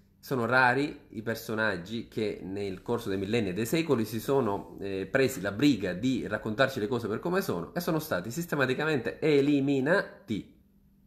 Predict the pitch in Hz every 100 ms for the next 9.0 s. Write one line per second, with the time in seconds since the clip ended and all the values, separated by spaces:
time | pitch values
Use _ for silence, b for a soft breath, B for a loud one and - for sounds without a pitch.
0 | _ b b b b 165 185 143 139 143
1 | 139 175 165 120 127 120 117 90 85 147
2 | - - _ _ _ _ _ _ _ _
3 | _ _ - _ _ - 139 165 131 92
4 | 85 87 - - - - - - - -
5 | - - 127 135 170 - 127 104 95 87
6 | - 107 101 - 87 76 - - _ _
7 | _ b b b b b b b b _
8 | - 90 85 82 - 135 113 92 87 -